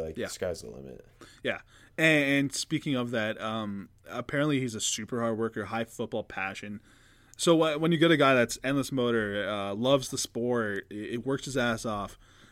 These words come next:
Speaker 2: um, has only been playing the position really for one year, um, has all the athletic traits, uh, y-, that's all together. It's just, you gotta get him in, you gotta co-, coach him up,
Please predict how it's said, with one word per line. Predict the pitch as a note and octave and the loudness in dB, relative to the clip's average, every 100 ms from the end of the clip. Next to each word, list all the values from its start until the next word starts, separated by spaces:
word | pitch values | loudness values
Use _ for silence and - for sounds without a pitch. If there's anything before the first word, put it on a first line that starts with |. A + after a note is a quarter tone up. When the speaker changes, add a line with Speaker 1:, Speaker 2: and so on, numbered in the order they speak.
| - - | -16 -10
Speaker 2:
um, | G#2 G2+ | -8 -6
has | A2 | -2
only | D#3 D3+ | 2 4
been | C3+ C3 B2+ A#2+ | 6 4 4 -2
playing | - C3 B2+ | -2 2 2
the | A#2+ | 2
position | A#2 A#2+ A2+ A2+ G#2 | 0 -2 -2 -4 -4
really | A2 G#2+ | -4 -4
for | G2+ A#2 | -6 -6
one | G#2+ G#2 | -6 -6
year, | G#2 G2 G2 - - - - | -4 -6 -8 -12 -20 -20 -10
um, | A2 G2 | -6 -6
has | - C#3+ E3 | 0 2 4
all | D3 | 4
the | C#3 | 4
athletic | A#2+ - A2+ G#2+ | 2 0 -4 -4
traits, | - G#2 F#2 - - - - | -6 -8 -8 -8 -12 -12 -12
uh, | G2+ G2 G2+ G2 | -10 -8 -10 -10
y-, | F#2 A#2 C3+ - - - - _ - - - - - - | -10 -12 -14 -18 -20 -20 -20 _ -20 -20 -20 -20 -10 -2
that's | C3 D3 | 0 2
all | D3 D3 C#3+ - - | 4 4 2 -2 -8
together. | C#3+ B2+ C#3+ A2+ | -4 0 2 2
It's | G2 A#2+ B2+ | -2 -4 -4
just, | C3 | -4
you | C3 | -2
gotta | C3+ C#3 | 2 2
get | C#3 C#3+ | 4 4
him | C#3+ | 4
in, | F3 | 0
you | F3 - - - - | -2 -10 -20 -20 -6
gotta | C3+ C3 | -2 0
co-, | D3 C#3 | 0 -2
coach | - C#3 B2+ | -2 -4 -2
him | A2 | -2
up, | A2+ F#3 | -2 -2